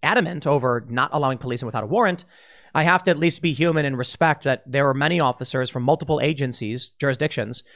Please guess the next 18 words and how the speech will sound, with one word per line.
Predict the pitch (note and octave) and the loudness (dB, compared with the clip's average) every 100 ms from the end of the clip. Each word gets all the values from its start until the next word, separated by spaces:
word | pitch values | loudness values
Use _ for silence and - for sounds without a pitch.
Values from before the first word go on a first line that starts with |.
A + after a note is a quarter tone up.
| - - | -12 0
who | D#3 | 0
came | - G3 B3+ | 2 2 2
here | G#3 C3+ A2+ C#3+ _ _ _ _ | 0 -2 -4 -4 _ _ _ _
under | E3+ G3+ | 2 4
the | G#3+ | 4
threat | A3+ D#3+ E3 | 0 2 2
of | D#3+ | 2
death | B2 A#2+ A#2+ - | 2 0 0 -4
because | C#3 D3+ C3+ | -2 -2 0
they | C3+ | 0
thought | C#3+ C3+ | 0 0
they | C#3 | -2
were | B2+ | -2
going | A#2+ A#2+ | -2 -2
to | C3 | -4
save | - A#2 | -2 -2
a | A2 | 2
life | B2+ A3+ A#3+ - | 4 4 2 -6